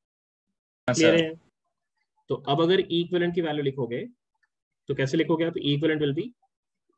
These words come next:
Speaker 2: two into three plus R equivalent, लिख सकते हैं इसको ऐसे?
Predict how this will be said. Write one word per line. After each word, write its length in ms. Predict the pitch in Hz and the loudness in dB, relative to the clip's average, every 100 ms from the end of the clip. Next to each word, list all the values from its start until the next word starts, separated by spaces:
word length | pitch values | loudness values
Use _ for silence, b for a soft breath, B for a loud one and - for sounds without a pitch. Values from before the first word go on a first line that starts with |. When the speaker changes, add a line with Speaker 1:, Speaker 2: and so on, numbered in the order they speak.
| _ - | _ 2
Speaker 2:
two 140 | 208 202 | 4 4
into 260 | 127 135 214 - _ _ _ _ | 2 -2 -4 -10 _ _ _ _
three 220 | - 185 214 | -4 -2 -2
plus 300 | 185 156 - - - _ - | -2 -6 -6 -14 -20 _ -8
R 120 | 113 | -4
equivalent, 360 | 110 107 101 117 | -4 -6 -6 -4
लिख 100 | 139 | -4
सकते 220 | 175 202 | -2 -2
हैं 40 | |
इसको 140 | 196 202 | -2 -2
ऐसे? 160 | 202 | -4